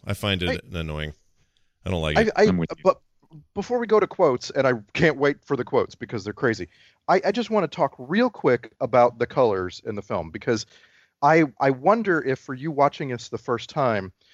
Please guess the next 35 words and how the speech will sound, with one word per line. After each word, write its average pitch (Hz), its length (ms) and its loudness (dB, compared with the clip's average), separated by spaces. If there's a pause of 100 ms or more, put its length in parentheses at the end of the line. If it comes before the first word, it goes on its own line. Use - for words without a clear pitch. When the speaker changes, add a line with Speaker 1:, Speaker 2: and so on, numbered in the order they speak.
(260)
Speaker 2:
if 139 280 2
as 151 220 4
the 185 80 -2
movie 170 280 -2
was 120 200 -4
going, 117 540 -2 (240)
you 147 180 -4
were 147 420 4
noticing 131 880 2 (300)
all 139 180 6
of 123 100 0
the 120 80 2
missing 131 540 -4
colors 135 720 -2
and 123 160 -4
if 113 160 -6
you 135 120 0
were 120 300 4 (380)
starting 147 420 2
to - 120 -2
Speaker 3:
Mm-hmm. 113 300 2 (200)
Speaker 2:
attach - 500 0
colors 143 440 -2
to 156 120 -6
things, 165 540 -6 (380)
or 139 200 4
if 139 160 2
it 143 120 -2
was 123 140 -2
just - 280 -2 (540)
not 120 460 0
done 113 280 2
well 87 180 -4
enough. 76 340 -12 (280)
Speaker 1:
Hmm. 101 680 -10